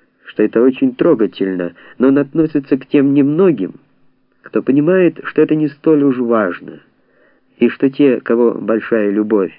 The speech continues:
лишила всякой личной жизни, возможно, и обогащаются сами, но наверняка обедняют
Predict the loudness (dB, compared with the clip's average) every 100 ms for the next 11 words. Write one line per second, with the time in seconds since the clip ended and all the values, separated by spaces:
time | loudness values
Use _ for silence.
0 | _ -2 -2 0 0 0 -4 -4 -2 -2
1 | 0 -2 -4 -4 -4 0 -2 -2 -8 -12
2 | _ _ _ _ _ -6 -4 -2 -2 0
3 | -2 -2 -6 -4 -4 -4 -4 -2 -2 -2
4 | -4 -8 -4 -4 -2 -8 -12 _ _ _
5 | _ -6 -2 -2 -4 -6 -6 -4 -4 -4
6 | -6 -6 -10 -8 -4 -2 -2